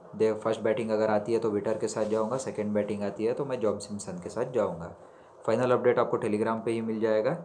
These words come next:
और Telegram पे जुड़ना ज़रूरी रहेगा, link आपको description में मिल जाएगा, वहाँ से आप जुड़ सकते हो।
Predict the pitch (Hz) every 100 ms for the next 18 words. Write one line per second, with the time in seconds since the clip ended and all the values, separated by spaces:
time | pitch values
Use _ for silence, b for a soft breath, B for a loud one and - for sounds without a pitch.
0 | - B B B 104 113 107 110 110 110
1 | 104 110 110 107 107 110 110 110 110 123
2 | 110 107 101 - 101 98 - 101 - 107
3 | 104 101 101 107 135 101 98 95 98 117
4 | 110 - 90 - 92 90